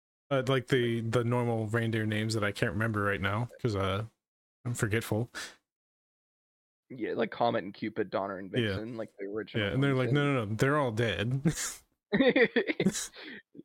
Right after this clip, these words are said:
Speaker 2: The new reindeer names are Steven and Fluffy and Horace and Chantel, Skippy and Rainbow and Patches and Montel.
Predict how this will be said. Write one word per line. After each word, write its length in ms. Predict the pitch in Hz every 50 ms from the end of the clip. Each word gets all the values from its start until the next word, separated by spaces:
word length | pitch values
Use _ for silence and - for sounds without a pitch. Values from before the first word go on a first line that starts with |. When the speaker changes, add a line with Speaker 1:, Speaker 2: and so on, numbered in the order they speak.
| _ - 254 233 - - - -
Speaker 2:
The 120 | 127 131 127
new 260 | 131 139 156 175 156
reindeer 420 | 135 131 123 120 117 117 117 110
names 280 | 110 120 117 120 117 113
are 120 | 104 113
Steven 500 | - - - - 139 147 143 151 156 147
and 140 | 127 127 120
Fluffy 420 | - - 135 135 - - 107 -
and 120 | 104 110 107
Horace 340 | 123 120 117 120 113 - -
and 80 | 117 -
Chantel, 600 | - 135 127 131 127 - - 107 101 104 - -
Skippy 560 | - - - 156 151 - 160 156 156 151 135
and 100 | 123 123
Rainbow 540 | 127 127 127 127 127 143 143 139 123 113 127
and 140 | 131 127 -
Patches 420 | - - 151 139 - - 139 -
and 100 | 143 135 131
Montel. 720 | 135 139 - 214 185 165 - - - 156 - - -